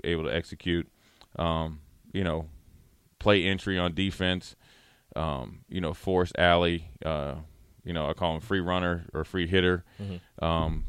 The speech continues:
Speaker 1: coverage, and you see who goes out there and compete. You know, just because it's not a spring game per se, um, you, when you're out there lining up one-on-one and your play is called, people are watching.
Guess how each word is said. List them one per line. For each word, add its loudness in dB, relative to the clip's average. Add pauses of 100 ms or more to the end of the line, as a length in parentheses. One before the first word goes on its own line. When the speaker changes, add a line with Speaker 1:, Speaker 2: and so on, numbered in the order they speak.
Speaker 1:
coverage, 4 (220)
and -2
you -10
see 2
who 4
goes 4
out 6
there 2
and -2
compete. -2
You 0
know, 4
just -4
because 2 (1600)
it's -6
not 6
a 2
spring 4
game 4 (380)
per 2
se, 2 (680)
um, 2 (600)
you, 0
when 2
you're 6
out 8
there 6
lining 4
up 6
one-on-one 4
and 0
your -2
play 4
is 2
called, 2 (1040)
people 4
are 8
watching. 4